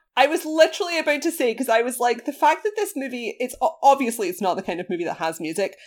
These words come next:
and then it ends with, like, the credits music is the Mumford and Sons song, and it's, like, starts before the credits start, so it's, like, literally part of the movie, and I was like,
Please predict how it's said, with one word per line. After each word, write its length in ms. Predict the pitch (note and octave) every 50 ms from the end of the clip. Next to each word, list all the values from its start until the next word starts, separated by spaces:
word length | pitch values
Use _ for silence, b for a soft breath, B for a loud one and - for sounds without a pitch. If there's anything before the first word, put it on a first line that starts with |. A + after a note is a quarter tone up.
| b b b _
and 140 | - G#3 G#3
then 80 | A3 G#3+
it 120 | G#3 - -
ends 480 | G3 G3 G3 G3+ G#3 G#3 A3 A3 - -
with, 160 | - G#3 G3+ G3+
like, 140 | F#3+ F#3 F#3
the 80 | G#3
credits 420 | F#3+ - - F#3+ F3 F3+ - - -
music 300 | G#3+ G3 G3 G#3+ G#3 G#3
is 60 | A3
the 80 | G#3 G3
Mumford 320 | F3+ F3+ F3 - - F#3
and 120 | E3+ F3+
Sons 320 | - - E3+ E3 E3 F#3 -
song, 280 | - G3 F#3+ G3 G3+
and 120 | - - F#3+
it's, 200 | F#3+ - - -
like, 180 | G3 F#3 -
starts 380 | - - - F#3 F3+ - F#3 -
before 480 | - G3+ F#3 F#3+ - G3 F#3+ F#3 F#3+ F#3+
the 80 | G3+
credits 340 | G3 - F#3 F3 F3 - A#3+
start, 300 | - - B3+ C#4+ C#4 C#4
so 100 | - G#3+
it's, 120 | - - -
like, 120 | G3 F#3+
literally 320 | G3 G3 F3+ - - G#3+ G#3
part 200 | - G#3 F3+ F3+
of 40 | -
the 60 | G3+
movie, 240 | F3+ F3+ F#3 A#3 G#3
and 80 | - F#3
I 60 | F#3
was 120 | F#3 F3+
like, 200 | G3 F#3 F3+ -